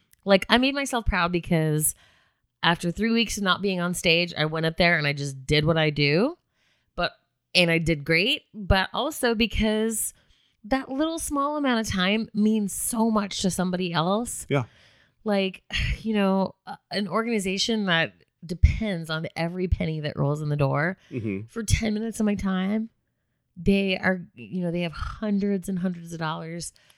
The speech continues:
Speaker 1: that they desperately need right now.
Speaker 2: Yeah, for sure.
Speaker 1: So, like, just think about what you're all capable of. And, you know, if you go and
Speaker 2: You know, and that's another good thing. I mean, if you're,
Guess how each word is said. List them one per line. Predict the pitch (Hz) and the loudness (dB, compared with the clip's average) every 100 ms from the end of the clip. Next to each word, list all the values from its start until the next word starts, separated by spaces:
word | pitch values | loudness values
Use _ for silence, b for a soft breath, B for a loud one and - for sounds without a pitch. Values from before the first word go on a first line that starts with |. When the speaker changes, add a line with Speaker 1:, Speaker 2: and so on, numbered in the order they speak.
| b - | b -6
Speaker 1:
that | 165 | 2
they | 175 | 4
desperately | 160 156 - 147 165 | 6 4 4 -2 -4
need | 147 143 | -6 -8
right | - 101 | -10 -14
now. | - 92 76 95 | -12 -12 -6 2
Speaker 2:
Yeah, | 123 151 - | 2 2 -2
for | 117 | -4
sure. | - 147 - | 0 -2 -4
Speaker 1:
So, | - - 240 | -4 2 4
like, | 233 202 | 2 0
just | 233 - | -2 0
think | 269 269 | 0 4
about | 240 220 208 - | 6 6 4 4
what | 185 190 | 2 2
you're | 175 190 220 214 | 0 0 0 0
all | 170 | -4
capable | - 180 175 151 | -8 -14 -12 -10
of. | 139 151 143 147 170 | -8 -6 -6 -8 -8
And, | 160 160 - | -8 -10 -8
you | 175 | -6
know, | 165 160 160 _ _ _ _ _ - | -6 -6 -10 _ _ _ _ _ -18
if | 233 | -2
you | 285 | 0
go | 233 254 254 254 | 4 6 6 4
and | 233 220 202 b b b b | 4 2 0 b b b b
Speaker 2:
You | - | 4
know, | 262 | 4
and | 247 | 6
that's | 247 - | 2 2
another | 202 185 156 | 4 6 6
good | 113 - | 2 0
thing. | 101 156 | 0 0
I | 185 | 0
mean, | 190 | -2
if | 185 - | -4 -4
you're, | 165 | -6